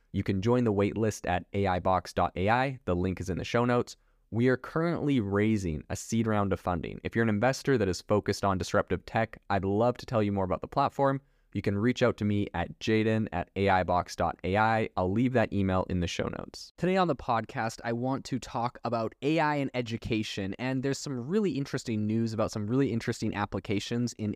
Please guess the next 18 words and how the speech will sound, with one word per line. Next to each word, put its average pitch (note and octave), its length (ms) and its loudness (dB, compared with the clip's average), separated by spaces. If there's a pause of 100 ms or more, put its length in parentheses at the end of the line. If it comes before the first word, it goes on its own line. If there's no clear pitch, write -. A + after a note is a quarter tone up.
(100)
A G2 180 -2
I A#2+ 220 2
coming A2 360 0
out G2+ 160 0
of F#2+ 220 -4
Google's A2 520 -2 (140)
YouTube, E3 500 0 (200)
how C3 180 -2
they're A2+ 280 2
implementing A2+ 500 -2
A G#2+ 160 0
I G#2 160 2
for - 160 -4
some G2+ 200 -6
really G#2 220 2
interesting G2+ 400 -4
educational G#2 460 -2
stuff. - 240 -4